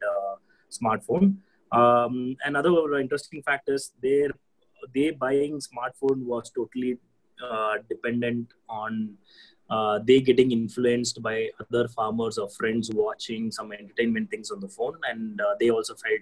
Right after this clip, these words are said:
that, um, during, um, uh, non-farming time, they wanted some sort of an entertainment. And that's one of the reasons that pushed them to buy a smartphone. Another one is, uh, influencers within the family, the younger generation from town or, uh,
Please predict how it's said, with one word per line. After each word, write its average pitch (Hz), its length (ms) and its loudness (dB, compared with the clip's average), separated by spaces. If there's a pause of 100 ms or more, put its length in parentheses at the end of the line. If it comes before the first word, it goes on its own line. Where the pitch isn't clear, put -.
that, - 760 -8
um, 104 600 0 (180)
during, 113 560 0
um, 143 560 0 (420)
uh, 104 200 -2
non-farming 113 600 0
time, 110 260 -2
they 113 100 6
wanted 110 320 -4
some 113 180 -10
sort 104 180 -4
of 104 100 -8
an 104 80 -6
entertainment. 101 640 -4 (240)
And 113 420 -2
that's 123 240 0
one 131 100 2
of 123 120 2
the 120 80 2
reasons 117 260 2
that 107 180 -2
pushed - 180 -6
them 117 140 2
to - 100 -12
buy 208 180 -2
a 214 100 0
smartphone. 202 640 -4
Another 151 260 4
one 151 220 4
is, - 220 -6 (440)
uh, 123 240 0 (160)
influencers 143 560 -2
within 120 220 -6
the 113 80 -6
family, 101 400 -10 (180)
the 120 80 2
younger 120 400 2 (100)
generation 110 680 -4 (100)
from 107 300 -16
town 110 440 -6
or, 104 320 -8
uh, 104 80 -4